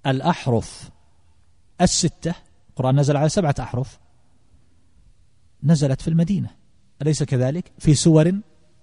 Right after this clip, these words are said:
مكية ومدنية، فس-، فالقرآن كان ينزل على حرف واحد في مكة، فلما هاجر النبي صلى الله عليه وسلم إلى المدينة وكثر الداخلون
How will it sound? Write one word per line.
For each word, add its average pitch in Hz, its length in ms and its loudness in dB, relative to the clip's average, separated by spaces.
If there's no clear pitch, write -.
مكية 202 560 0
ومدنية، 160 760 4
فس-، - 280 -6
فالقرآن 151 560 -2
كان 131 200 0
ينزل 135 340 0
على 113 180 -6
حرف - 320 -4
واحد 113 320 0
في 120 120 -4
مكة، - 280 -6
فلما 160 440 4
هاجر 170 220 4
النبي 143 240 0
صلى 123 160 -2
الله 120 140 -4
عليه 131 140 0
وسلم 120 120 -4
إلى 123 120 -2
المدينة 135 420 0
وكثر 156 520 2
الداخلون 123 760 0